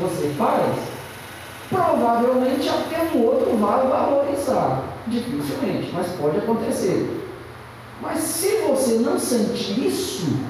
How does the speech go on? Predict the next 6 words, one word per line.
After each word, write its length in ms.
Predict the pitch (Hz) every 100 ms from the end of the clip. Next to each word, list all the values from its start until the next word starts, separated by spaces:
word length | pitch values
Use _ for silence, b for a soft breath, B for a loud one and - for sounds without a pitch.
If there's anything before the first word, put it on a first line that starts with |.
| - -
não 140 | 294 247
adianta 320 | 214 208 214
também 260 | 226 202 202
fazer. 320 | - 294 254 - - - - - - - - - - - - - - - - - - - - - - - 480 494 494
Porque 260 | - -
seria 680 | - 494 453 226 202 175 -